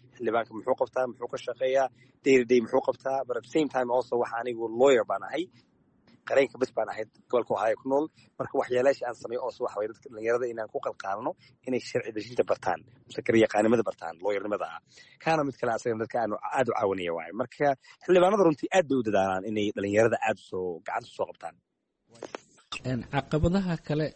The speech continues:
Speaker 2: ee muuqda ee aan marar badan ka hadalnay, ee aan warbixinana ka sameynay gudaha Maraykanka iyo guud ahaan waqooyiga Amerika waxaa ka mid ah een, dilka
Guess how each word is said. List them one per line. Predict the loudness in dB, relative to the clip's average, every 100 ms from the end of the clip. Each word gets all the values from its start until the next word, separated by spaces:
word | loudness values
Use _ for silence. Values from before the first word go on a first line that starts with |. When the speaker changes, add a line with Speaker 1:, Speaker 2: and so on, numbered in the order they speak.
| _
Speaker 2:
ee | -4 0 0 -2 -6 -4
muuqda | 2 2 2 -2 -2
ee | -2 -4
aan | -4 -4 -4 -6
marar | -4 -2 0
badan | 0 0
ka | -2 0
hadalnay, | 0 0 0 0 -4 -14 -8
ee | -6 -4
aan | -2 -2
warbixinana | 0 0 2 2
ka | 0 -2
sameynay | -2 0 2 2
gudaha | 0 2 2
Maraykanka | 2 0 -2 -4 -4 -4
iyo | -2 0 2 2
guud | 0 0 0
ahaan | 2 4
waqooyiga | 4 4 4 4
Amerika | 4 4 2
waxaa | 0 0
ka | 2
mid | 2 2
ah | 0 -4 -20 -20 -20 -20 -12 -2
een, | 2 2 0 -2
dilka | 2 2 2 0